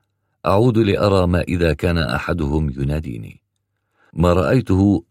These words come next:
أن لا أحد كان يعيرني اهتماما. عندما أعبر البوابة أعود مرة أخيرة. ما رأيته مع إضاءة العمود الكهربائي والعمود الذي ينير برشاقة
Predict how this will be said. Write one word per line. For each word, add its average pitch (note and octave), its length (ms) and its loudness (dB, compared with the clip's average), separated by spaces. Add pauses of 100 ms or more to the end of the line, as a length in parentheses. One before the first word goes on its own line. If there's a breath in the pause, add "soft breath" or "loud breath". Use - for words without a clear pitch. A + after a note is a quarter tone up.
أن F2+ 160 2
لا F2 280 0
أحد D#2+ 260 -2
كان E2+ 260 0
يعيرني C#2 640 0
اهتماما. A#1 540 -4 (400)
عندما C2+ 440 -2
أعبر D2 360 -2
البوابة D2 640 -2
أعود D2+ 520 -2
مرة C2 420 -6
أخيرة. - 640 -10 (720 soft breath)
ما F2+ 140 2
رأيته G2 580 4
مع F2+ 360 2
إضاءة D#2 580 0
العمود D2+ 420 -2
الكهربائي D2 800 -2 (300 loud breath)
والعمود E2+ 560 2
الذي E2 360 -2
ينير E2 380 2
برشاقة F2+ 720 -2